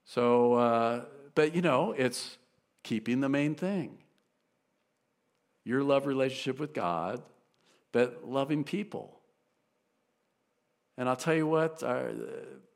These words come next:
hey, over a hundred thousand Jews here in San Diego County.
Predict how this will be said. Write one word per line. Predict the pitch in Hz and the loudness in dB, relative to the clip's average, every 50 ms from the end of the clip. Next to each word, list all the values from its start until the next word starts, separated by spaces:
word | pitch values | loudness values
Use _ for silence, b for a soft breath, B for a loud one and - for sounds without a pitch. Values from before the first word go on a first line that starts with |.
| _ - | _ -8
hey, | - 123 117 107 | -4 -4 -4 -2
over | 110 123 127 120 117 107 | -2 -4 -2 -2 -2 -2
a | 101 | -4
hundred | 95 123 127 139 156 143 - | -4 -6 -6 -6 -6 -6 -4
thousand | 131 127 127 123 117 113 101 95 | -2 -2 -2 -2 -4 -4 -6 -6
Jews | 95 110 113 107 87 87 82 82 - | -4 -4 -4 -4 -4 -6 -8 -8 -8
here | - 98 92 92 | -8 -6 -6 -6
in | 92 | -8
San | - - 104 98 95 | -8 -6 -6 -4 -4
Diego | 95 95 90 87 82 | -4 -6 -6 -8 -10
County. | - - 104 98 95 85 76 67 57 - | -8 -6 -6 -4 -4 -6 -8 -10 -14 -18